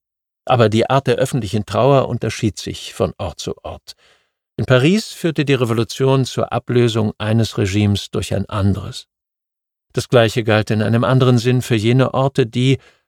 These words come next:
wie beispielsweise Mailand, durch einen Aufstand von ausländischer Herrschaft befreit wurden.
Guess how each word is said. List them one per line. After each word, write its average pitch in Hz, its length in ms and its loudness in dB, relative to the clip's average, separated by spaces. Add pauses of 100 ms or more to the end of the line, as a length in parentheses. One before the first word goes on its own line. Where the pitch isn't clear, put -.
(120)
wie - 80 -4
beispielsweise 92 600 0
Mailand, 110 560 2
durch 107 160 -8
einen 101 220 -4
Aufstand 113 540 -4
von 104 280 -2 (340)
ausländischer 110 840 2
Herrschaft 98 800 -4
befreit - 440 -4
wurden. - 240 -8